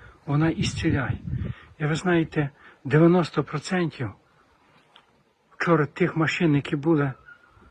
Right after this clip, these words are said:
на поклоніння в Почаєві, людей, які приїхали, це були жінки. Було дивно дивитися, скільки жінок, я скільки ще не бачив за рулем,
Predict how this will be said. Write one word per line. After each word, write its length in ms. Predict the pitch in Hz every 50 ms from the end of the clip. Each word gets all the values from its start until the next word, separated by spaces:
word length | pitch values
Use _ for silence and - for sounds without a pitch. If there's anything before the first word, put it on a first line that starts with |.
| _ _ - - 151
на 100 | 147 131
поклоніння 640 | - 147 - - 165 160 156 170 175 165 151 151
в 40 | 139
Почаєві, 640 | - - - - - 180 175 160 143 123 113 104 98 - 98 - - - - _ _ _ _ _ _ _ _ _ _ _ - - - _ _ _ _ _ _ - - - _ _ - _ - - - - - - - - - - - - - - _ _ - - - - _ _ _ _ _
людей, 380 | 160 131 143 135 127 170 165 165
які 240 | 156 - - 165 143
приїхали, 640 | - 156 143 147 180 196 - - 160 127 110 98 92 - - - - - - - _ - - - -
це 140 | - - 160
були 200 | 160 180 170 165
жінки. 500 | 143 139 151 135 123 - - 117 95 92 - - _ _ - - - - - - - - _ - - _ _ _ _ _ _ _ _ _ _ _ _ _ _ _ _ _ _ _ _ _ _ _ _ _ _ _ _ _ _ - - - _ _ _ _ - - - - -
Було 200 | - 160 175 185
дивно 300 | 147 156 190 190 180 175
дивитися, 480 | 147 170 175 185 180 143 - - - 143
скільки 440 | - - - - 202 - - 160 147
жінок, 420 | 135 156 151 156 175 170 139 -
я 100 | 170 156
скільки 360 | - - - 190 160 - 170
ще 140 | - - 160
не 100 | 156 156
бачив 340 | 147 170 170 160 - - 139
за 160 | 123 147 147
рулем, 360 | 139 143 139 156 190 226 185